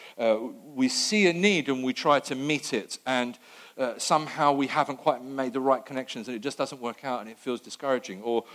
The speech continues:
uh, we try to share our faith and we take a step and we step, step out in faith and we, we, we tell people about Jesus and it doesn't quite wo-, doesn't quite work out and, um, and we feel like we've fallen flat on our face.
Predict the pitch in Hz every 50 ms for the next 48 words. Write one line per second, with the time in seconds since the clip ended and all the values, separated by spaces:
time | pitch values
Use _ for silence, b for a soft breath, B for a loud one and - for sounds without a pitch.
0 | B B B B B 135 131 131 131 131 131 - - 160 156 156 156 - - 156
1 | 135 123 120 113 110 - 131 107 98 - 135 131 127 127 127 - - 156 143 139
2 | - 139 117 110 - - - - - 143 123 - - 127 113 120 120 117 - -
3 | - - 156 139 - 135 127 123 - - 151 - - 165 139 - 139 127 113 117
4 | 117 - - 135 123 113 - 123 117 117 117 117 110 - B B B B B B
5 | B 123 123 117 - - - 143 131 117 - - - 151 139 - 139 - 127 120
6 | 110 117 110 - 127 127 113 117 110 101 - 135 131 - 123 113 - 123 117 117
7 | - 117 127 - _ _ _ _ - 123 151 139 - 123 117 123 123 113 - -
8 | 127 120 110 110 131 120 120 120 B B B B B B B B 131 127 123 123
9 | 120 123 143 139 - - - 120 135 127 123 120 117 110 110 - - - - 156
10 | 151 135 127 120 117 117 113 - - 131 117 113 107 - - 135 127 120 110 113
11 | 110 110 107 104 - - 127 123 - - - - -